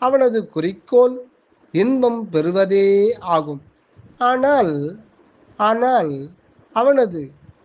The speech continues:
உள்ளத்தில் மெய்யன்பும் மெய்யறிவும் விளங்காத போது, அவனது உள்ளத்தில் மெய்யன்பும் மெய்யறிவும்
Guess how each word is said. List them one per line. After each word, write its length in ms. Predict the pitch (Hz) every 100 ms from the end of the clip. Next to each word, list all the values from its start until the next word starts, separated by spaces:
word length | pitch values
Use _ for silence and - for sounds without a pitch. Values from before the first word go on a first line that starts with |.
| -
உள்ளத்தில் 840 | 220 285 320 - - 208 160 127 127 _ _ _
மெய்யன்பும் 840 | 151 226 294 320 262 233 202 180 160
மெய்யறிவும் 760 | 156 214 262 254 277 294 214 _ _ _ _ _
விளங்காத 720 | 147 170 208 196 180 160 151
போது, 800 | 139 143 131 123 139 156 147 131 131 - - - - -
அவனது 540 | 160 160 147 131 127
உள்ளத்தில் 600 | 147 175 180 - 175 175 - _ - - 151
மெய்யன்பும் 800 | 196 277 285 247 226 196 175 160
மெய்யறிவும் 760 | 151 185 202 185 165 160 139